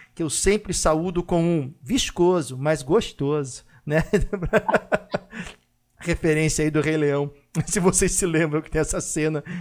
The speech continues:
que ele vai comer os verminhos, né? Viscoso, mas gostoso. Fica aí a <laughs> saudação, então, pro Hakuna. Esther, é isso, né? Fechamos aqui esse ponto da nossa, da nossa live, né? Falando sobre Antígona.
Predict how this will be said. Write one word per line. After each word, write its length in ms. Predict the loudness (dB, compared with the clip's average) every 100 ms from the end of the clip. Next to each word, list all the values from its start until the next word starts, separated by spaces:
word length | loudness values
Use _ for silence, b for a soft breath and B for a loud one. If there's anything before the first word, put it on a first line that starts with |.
| -6
que 80 | -2
ele 80 | 2
vai 100 | 2
comer 200 | 2 2
os 120 | 4
verminhos, 560 | 4 4 2 0 -2 -2
né? 140 | -4
Viscoso, 720 | -4 -4 -4 -6 -4 -2 -4 -6
mas 220 | -8 -6
gostoso. 640 | -8 -8 -8 -6 -6 -8 b b
Fica 260 | -14 -2 2
aí 100 | 2
a 60 |
<laughs> 20 | 2
saudação, 720 | 0 4 4 4 0 -2 -2 -4
então, 360 | -6 -2 -2
pro 240 | -4 -4 -4
Hakuna. 560 | -6 -10 -12 -10 -12 B -20 B B B B -12
Esther, 460 | -4 0 0 -2 -12 -20 _ _
é 100 | -6
isso, 460 | -4 -2 -2 -2 0
né? 220 | -2 -2
Fechamos 720 | -2 -2 0 2 2 0 0
aqui 500 | -2 -4 -6 -6 -8 _
esse 380 | -4 -2 -4 -8
ponto 720 | 0 2 4 2 -4 -4 -6 -4
da 160 | -2
nossa, 640 | 0 0 0 -2 -6 -8 -12 b b b b -4
da 100 | -2
nossa 300 | 0 -2 -2
live, 400 | 0 0 0 -4
né? 100 | -6
Falando 240 | -6 -10
sobre 240 | -10 -10 -10
Antígona. 640 | -8 -8 -6 -4 -2 -4